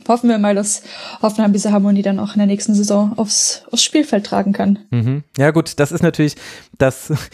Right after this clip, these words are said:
Speaker 2: die Ironie einer solchen Vorschau. Alle sind optimistisch, alle sagen, wir haben den Kader perfekt gestärkt. <laughs> Bei allen ist, äh, alle freuen sich auf die Saison und, aber nicht alle werden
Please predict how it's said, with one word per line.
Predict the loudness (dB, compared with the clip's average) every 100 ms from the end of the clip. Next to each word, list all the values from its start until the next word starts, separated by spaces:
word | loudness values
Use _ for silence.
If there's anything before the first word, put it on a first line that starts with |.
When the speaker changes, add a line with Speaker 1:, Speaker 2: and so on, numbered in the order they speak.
| -18 -12 -6
Speaker 2:
die | 0
Ironie | 0 2 4 2
einer | 2 2 2
solchen | 0 -2
Vorschau. | -2 0 0 0 -2 0
Alle | 0 2 2
sind | 0
optimistisch, | -2 -4 -2 -2 -2 -2 -4 -2
alle | 0 0 2
sagen, | 0 2
wir | 0
haben | 0
den | -2
Kader | 0 -2 0
perfekt | -4 -4 -2 -2
gestärkt. | -4 0 2 2 0 0 0
<laughs> | 0
Bei | 0
allen | 0 2 2 2
ist, | -2 -6
äh, | -8 -10 -12 -16 -14 -2 -2 2
alle | 0
freuen | 2 4 2
sich | 2 -4
auf | -4
die | -6
Saison | -4 -2 0 0 -2 -20 -4
und, | 0 0 0
aber | 2 2 2
nicht | -2 -2 0
alle | 0 4
werden | 4 4 0